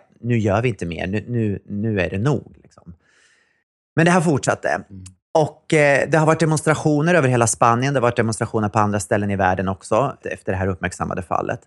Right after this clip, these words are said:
Speaker 1: Och jag har ju då engagerat mig jättemycket. Ni vet, jag har ju berättat förut att jag är ju jätteengagerad i det här som händer i U S A med de här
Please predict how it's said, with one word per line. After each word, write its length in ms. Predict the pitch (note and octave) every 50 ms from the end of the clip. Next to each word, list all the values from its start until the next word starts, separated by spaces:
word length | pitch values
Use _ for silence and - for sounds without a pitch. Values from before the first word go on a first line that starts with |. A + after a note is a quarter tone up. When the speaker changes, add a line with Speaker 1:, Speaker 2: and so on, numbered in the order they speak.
| _ _ _ _ _ _ _ _ _ _ _ _ _ _ _
Speaker 1:
Och 220 | - E3 D#3+ D#3+ -
jag 440 | E3 D3+ C3+ F#3+ G#3 G#3+ G#3 G3 D#3+
har 240 | C#3+ - D3 C3 C3
ju 80 | B2+ A2+
då 160 | A#2 G#2+ A2
engagerat 720 | G2 - G2+ B2 A#2+ B2 A#2 A#2 - B2 G#2+ G2+ G2 -
mig 100 | G#2+ A2
jättemycket. 500 | G2+ F#2+ - G#2 G#2+ G2+ A#2+ B2+ B2+ -
Ni 60 | D3+
vet, 240 | D#3 D#3 D#3 C#3 C#3
jag 100 | C#3+ C#3+
har 40 | D3+
ju 60 | D3
berättat 320 | C3 C#3 C3 - B2+ -
förut 260 | - C3+ A#2 A2+ G#2+ A#2
att 100 | G2+ A#2
jag 120 | A#2 G#2+
är 40 | A2
ju 160 | A2 A2+ A2+
jätteengagerad 1120 | G#2+ G#2 A#2+ A#2 - - _ - A2+ F2+ E2+ A2 G#2+ F#2+ F2 - B2+ A2+ G#2+ G#2 G2+ F#2
i 400 | F2+ - G#2 G2+ F#2+ G2+ G2 - -
det 160 | - C3+ C#3
här 200 | B2+ B2 B2+ A#2+
som 180 | A#2 - C3+ A#2+
händer 280 | A#2 A#2+ A2+ G#2+ A2 A2
i 20 |
U 120 | A2 G#2+
S 220 | A2+ G#2+ - - -
A 240 | D#3 D#3 D3 C#3+ C3+
med 160 | B2+ A#2+ A#2
de 80 | A#2
här 80 | A#2 A2